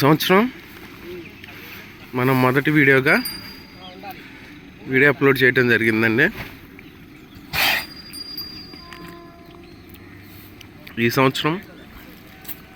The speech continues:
మూడో వీడియోగా అప్‌లోడ్ చేయడం జరుగుతుంది. చూశారు కదండి,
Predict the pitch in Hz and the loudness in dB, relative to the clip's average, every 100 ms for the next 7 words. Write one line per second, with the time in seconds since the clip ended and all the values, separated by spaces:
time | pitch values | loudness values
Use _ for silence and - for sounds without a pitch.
0 | - - - - 127 139 147 131 127 127 | -20 -20 -18 -6 2 4 6 6 6 6
1 | 127 143 - 139 120 120 113 113 107 101 | 4 0 0 0 2 0 0 -2 -4 -6
2 | 113 127 240 - - - - - - - | -8 -6 -8 -10 -18 -12 -12 -12 -16 -20
3 | - - - - - - - - - - | -20 -20 -20 -20 -20 -20 -20 -20 -20 -20
4 | - - - - - - - - - - | -20 -20 -20 -20 -20 -20 -20 -20 -20 -20
5 | - - 131 135 120 120 127 185 | -16 -12 -4 -2 0 -2 -2 -4